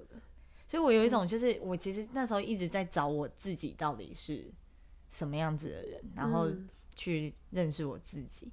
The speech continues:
Speaker 2: 嗯。
Speaker 1: 然后去，就是去外面很多地方就是去玩耍啊什么样的的。
Speaker 2: 对。
Speaker 1: 然后我觉得大三、大四还蛮焦虑，就是想说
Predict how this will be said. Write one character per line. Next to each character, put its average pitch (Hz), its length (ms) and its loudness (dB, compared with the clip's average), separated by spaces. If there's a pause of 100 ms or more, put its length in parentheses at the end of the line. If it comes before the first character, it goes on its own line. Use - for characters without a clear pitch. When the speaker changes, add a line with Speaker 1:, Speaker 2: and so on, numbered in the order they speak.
Speaker 2:
嗯。 202 340 -6
Speaker 1:
然 160 160 0
后 175 160 4
去， 160 480 0 (400)
就 - 140 -4
是 185 180 2
去 175 240 -4
外 170 240 0
面 160 160 0
很 135 120 -8
多 143 120 -4
地 156 120 -4
方 143 200 -4
就 143 120 -8
是 139 120 -6
去 143 200 -6
玩 131 420 -8
耍 143 220 -6
啊 65 220 -8
什 - 140 -12
么 - 120 -14
样 - 180 -10
的 - 160 -18
的。 - 100 -16 (140)
Speaker 2:
对。 196 140 -2
Speaker 1:
然 156 200 -2
后 165 240 0 (400)
我 196 80 -4
觉 247 140 0
得 277 80 2
大 269 340 4
三、 220 600 0
大 190 340 -2
四 175 420 -6
还 151 220 -8
蛮 139 400 -8 (320)
焦 147 320 0
虑， 147 240 -4
就 202 100 -4
是 220 60 0
想 185 220 -4
说 170 260 -2